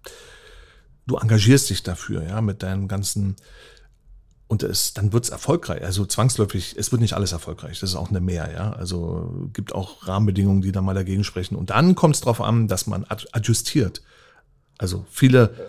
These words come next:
die heute auf die Geschichte von Veganz gucken, sagen, "Ja, der, der weiß ja nicht, was er tut, ja, mal da, mal da, mal da, mal da." Die haben aber nicht verstanden, wenn du etwas als Erster tust und alles, was ich getan habe, war ich immer der Erste. Auch jetzt mit, mit unserer gedruckten Milch, das hat vorher noch keiner gemacht, der, keiner hat das produziert, keiner weiß, wie es geht, ja. Natürlich stößt du irgendwann an,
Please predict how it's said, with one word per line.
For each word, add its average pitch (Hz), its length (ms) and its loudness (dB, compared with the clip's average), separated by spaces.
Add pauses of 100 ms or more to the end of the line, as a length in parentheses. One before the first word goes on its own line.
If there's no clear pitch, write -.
(360)
die 107 80 4
heute 120 240 4
auf 110 80 -2
die 110 100 -2
Geschichte 98 320 -4
von 110 140 0
Veganz 101 240 -2
gucken, 101 160 -4
sagen, 87 180 -6
"Ja, 85 80 -10
der, 82 160 -10
der 87 160 -8
weiß 92 140 -4
ja 101 80 0
nicht, 92 120 -2
was 90 120 -4
er 85 80 -6
tut, 104 200 -2
ja, 85 120 -2
mal 85 200 -4
da, 85 220 0
mal 85 160 -2
da, 87 180 -4
mal 87 180 -2
da, 95 260 -2
mal 85 160 -6
da." 92 240 -2 (560)
Die 98 100 2
haben 131 140 6
aber 131 100 6
nicht 107 140 4
verstanden, 110 420 2
wenn 104 80 4
du 110 80 2
etwas 107 300 -4
als - 180 -4
Erster 113 440 0
tust - 520 0
und - 140 -2
alles, - 240 -2
was 113 120 2
ich 113 120 -2
getan 110 240 2
habe, 113 180 2
war 104 100 2
ich 107 80 0
immer 120 140 2
der 123 80 2
Erste. 107 400 0 (640)
Auch - 140 0
jetzt - 240 6
mit, 98 200 0
mit 104 140 -2
unserer 98 400 -2
gedruckten 104 420 0
Milch, 110 280 4
das 90 160 -4
hat 110 100 -4
vorher 107 220 4
noch - 40 -8
keiner 104 200 2
gemacht, 110 260 4
der, 92 160 -2
keiner 113 220 4
hat 110 100 2
das 107 80 0
produziert, 107 420 2
keiner 107 200 4
weiß, 101 160 2
wie 104 40 0
es - 120 -2
geht, 117 220 2
ja. 92 120 0
Natürlich 113 540 6
stößt - 400 6
du 120 80 4
irgendwann 117 480 6
an, 104 320 6